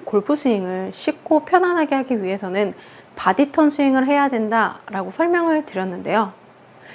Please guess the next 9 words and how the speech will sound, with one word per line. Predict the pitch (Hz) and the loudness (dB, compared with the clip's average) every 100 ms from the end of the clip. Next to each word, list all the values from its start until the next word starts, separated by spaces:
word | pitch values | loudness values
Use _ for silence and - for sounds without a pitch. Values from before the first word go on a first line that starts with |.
| - | 2
이 | 285 349 | 4 4
바디턴 | - 214 240 294 359 349 | 2 -2 -2 2 2 4
스윙 | 302 285 | 4 2
중에서 | 240 214 214 190 190 180 | 2 -2 0 0 -2 -4
가장 | - 208 220 - | -4 0 0 0
어려운 | 185 202 302 294 | 0 4 6 4
부분을 | 190 190 190 | 0 -6 -6
뽑자면 | 185 - - 190 208 - - - - - | -8 -12 -6 -2 -2 -6 -12 -20 -20 -8
바로 | - 185 277 | 2 6 6